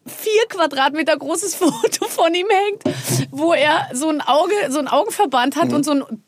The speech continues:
Speaker 1: so ein, so ein Zeichen zeigt, so ein, so ein, so ein Ding. Und ich glaube, er selber nicht davon wusste,
Speaker 2: Nein, er hat es nicht
Speaker 1: dass es
Speaker 2: gesehen,
Speaker 1: dieses Foto
Speaker 2: ja.
Speaker 1: gibt und auch sein Outfit, sag ich mal, alles spricht dafür, dass er nicht darauf vorbereitet <laughs> war, fotografiert zu werden. Ich sag's mal vorsichtig, ja.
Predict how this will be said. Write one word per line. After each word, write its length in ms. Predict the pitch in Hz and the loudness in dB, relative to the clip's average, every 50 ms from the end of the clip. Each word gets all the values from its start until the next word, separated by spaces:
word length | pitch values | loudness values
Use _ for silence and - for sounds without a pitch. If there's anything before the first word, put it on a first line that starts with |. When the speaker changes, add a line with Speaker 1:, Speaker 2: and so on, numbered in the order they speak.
| _ | _
Speaker 1:
so 180 | - 214 247 277 | -10 -4 -2 0
ein, 140 | 277 269 254 | 0 0 0
so 80 | 247 269 | 0 0
ein 100 | 262 247 | 0 0
Zeichen 420 | - - 277 294 427 403 480 427 | -2 0 0 0 0 0 -2 -2
zeigt, 320 | - - 311 262 285 262 - | 0 0 2 2 2 0 0
so 60 | 269 | -2
ein, 120 | 254 247 233 | -2 -2 0
so 80 | 240 247 | -2 -2
ein, 120 | 247 233 - | -4 -4 -4
so 120 | - 262 | -4 -4
ein 100 | 254 240 | -4 -2
Ding. 180 | - 330 339 339 - - - 311 - - | -2 -4 -4 -4 -6 -8 -8 -8 -6 -2
Und 180 | 240 269 254 | 0 -2 0
ich 160 | - 277 - - | -2 -4 -4 -2
glaube, 320 | 240 208 220 214 240 220 - - - - | 0 0 0 0 0 -2 -4 -8 -8 -4
er 100 | 220 208 | -2 -2
selber 260 | 185 220 208 214 220 214 | 0 0 0 0 0 0
nicht 180 | 214 202 - - | -2 -2 -4 -4
davon 360 | 196 - - 180 160 156 190 | -6 -4 -4 -6 -6 -4 -2
wusste, 200 | 302 427 - - | -2 0 0 2
Speaker 2:
Nein, 120 | 269 226 185 | 2 2 0
er 60 | 180 185 | 0 -4
hat 100 | - - | -8 -10
es 100 | - - | -10 -4
nicht 80 | - 247 | -2 -2
Speaker 1:
dass 100 | 233 226 | 0 0
es 60 | 226 | 0
Speaker 2:
gesehen, 60 | - 262 254 | -2 -2 -2
Speaker 1:
dieses 100 | 233 - | -2 -2
Foto 200 | 285 285 285 277 | -2 -2 -2 -2
Speaker 2:
ja. 60 | 294 | -2
Speaker 1:
gibt 120 | 302 - | -2 -2
und 140 | 294 285 - - | -2 -4 -2 -2
auch 200 | - 262 277 269 | 0 0 0 0
sein 300 | - - 247 233 233 - | 0 -2 -2 -2 0 0
Outfit, 380 | - 254 285 403 - - 262 - | 0 0 0 0 -2 -6 -4 -2
sag 140 | 254 247 240 | -2 -2 -2
ich 120 | 247 - | -4 -4
mal, 200 | 247 240 247 - - _ | -4 -2 -2 -4 -4 _
alles 240 | - 233 269 370 339 | -2 -2 -2 -2 -4
spricht 280 | - - - 277 - - | -8 -8 -8 -6 -4 -2
dafür, 220 | 285 - - 294 247 | -4 -2 -2 -2 -2
dass 180 | 262 269 269 | 0 0 0
er 100 | 294 254 | 0 0
nicht 240 | 240 294 359 - - | 0 0 -2 -2 -2
darauf 240 | 311 294 320 - 320 | 0 0 0 0 0
vorbereitet 640 | - 302 277 294 302 277 285 294 - - - 277 190 | 0 0 2 2 2 2 2 2 0 2 0 0 0
<laughs> 60 | - | 0
war, 220 | - 480 - - - | 0 -2 -2 -4 -2
fotografiert 640 | 320 427 330 - - 330 349 339 - 339 349 269 - | -2 0 0 2 0 0 0 0 0 0 0 0 -2
zu 100 | 294 254 | 0 0
werden. 260 | 254 247 233 226 208 - | 2 2 0 -2 -4 -8
Ich 140 | 247 202 - | -10 -6 -2
sag's 240 | 226 202 180 - | -2 -2 -2 -2
mal 180 | 208 185 190 180 | -4 -4 -4 -4
vorsichtig, 680 | 180 - 247 247 240 202 202 196 185 - - 170 160 160 | -2 0 0 2 2 2 -2 -4 -6 -6 -10 -12 -8 -8
ja. 180 | 185 185 226 | -6 -8 -8